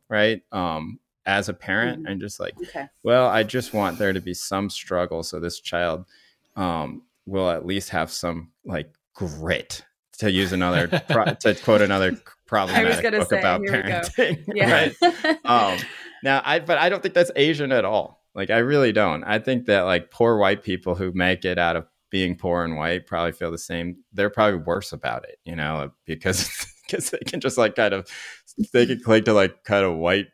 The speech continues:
Speaker 1: white cultural things. Like, you gotta be tough, you know, you gotta you gotta work for what you
Speaker 2: <laughs>
Speaker 1: get. I don't know. Like, so I, I don't really see the Asian part of any of this.
Speaker 3: I think it is, um, taking, well, o-, okay, obviously she's at the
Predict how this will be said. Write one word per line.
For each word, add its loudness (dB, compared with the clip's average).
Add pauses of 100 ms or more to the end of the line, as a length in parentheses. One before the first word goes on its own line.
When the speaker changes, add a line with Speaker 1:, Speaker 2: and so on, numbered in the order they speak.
Speaker 1:
white 0
cultural -2
things. -6
Like, -8
you -18
gotta -6
be -16 (100)
tough, -4 (100)
you -4
know, 0
you -2
gotta -2 (640)
you -4
gotta 4
work 4
for 2
what 0
you -2
Speaker 2:
<laughs> -4
Speaker 1:
get. -2 (100)
I 0
don't 0
know. 0
Like, -2
so -2
I, 2
I 2
don't -2
really 0
see -4
the -2
Asian -6
part -4
of -10
any -10
of -16
this. -20 (460)
Speaker 3:
I -2
think 0
it 4
is, 2
um, -2 (120)
taking, -2 (760)
well, 2 (220)
o-, -6
okay, -6
obviously 0
she's -4
at -6
the -10